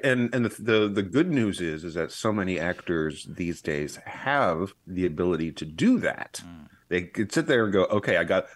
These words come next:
Speaker 1: I gotta go get a, I gotta go do a picture now 'cause I gotta pay this mortgage bill." And, and as opposed to, you know,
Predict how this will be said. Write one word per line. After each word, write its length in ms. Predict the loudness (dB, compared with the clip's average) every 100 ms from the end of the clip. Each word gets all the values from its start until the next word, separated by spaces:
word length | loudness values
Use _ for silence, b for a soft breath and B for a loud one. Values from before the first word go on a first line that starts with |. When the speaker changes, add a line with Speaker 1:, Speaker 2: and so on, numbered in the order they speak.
| -4
Speaker 1:
I 60 | 2
gotta 180 | 4
go 100 | 4
get 120 | 4 2
a, 100 | 0
I 60 | -4
gotta 240 | 0 2
go 100 | 2
do 220 | 0 2 0
a 40 |
picture 360 | 0 -4 -6 -6
now 160 | -4
'cause 160 | -4 -4
I 60 | 0
gotta 160 | 0
pay 160 | 2 -2
this 220 | -2 -2
mortgage 360 | 0 2 0 -2
bill." 220 | -4 -4 B B B -2
And, 440 | 2 2 2 -2 -6 _ _ _
and 420 | -2 0 0 -4 -2
as 160 | -2
opposed 360 | 2 4 4 2
to, 320 | 2 2 0
you 80 | -2
know, 260 | -2 -2